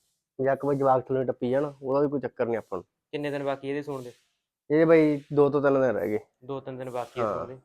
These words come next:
Speaker 2: ਬਾਕੀ ਹਜੇ ਤਾਂ ਲੇਵੇ ਨੇ ਹੋਰ ਵੀ ਗਰੋਥ ਕਰਨੀ ਹੈ।
Speaker 1: ਹਾਂ, ਹਾਂ ਬਾਈ।
Speaker 2: ਤੇ ਆਹ ਤੀਸਰੀ ਗਾਂ ਫਿਰ?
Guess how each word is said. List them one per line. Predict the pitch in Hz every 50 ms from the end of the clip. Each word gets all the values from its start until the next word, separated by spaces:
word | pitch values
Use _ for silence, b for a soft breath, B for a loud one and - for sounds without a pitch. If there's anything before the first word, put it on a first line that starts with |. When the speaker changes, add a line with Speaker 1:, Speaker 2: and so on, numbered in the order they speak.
| _
Speaker 2:
ਬਾਕੀ | 135 147 143 143 139 139
ਹਜੇ | 135 135
ਤਾਂ | 135 139
ਲੇਵੇ | 135 135 135 131 131
ਨੇ | 131
ਹੋਰ | 123 127 127 123
ਵੀ | 131 139
ਗਰੋਥ | 127 131 135 127 -
ਕਰਨੀ | 123 113 113 117 131
ਹੈ। | 131 _ _ -
Speaker 1:
ਹਾਂ, | 135 131 127 113
ਹਾਂ | 113 107 104 101
ਬਾਈ। | 95 95 98 - _ _
Speaker 2:
ਤੇ | 135 131 127 123 113 - _ _ -
ਆਹ | 131 143 151
ਤੀਸਰੀ | 147 151 156 131 127 120 120
ਗਾਂ | 113 110
ਫਿਰ? | 107 104 101 -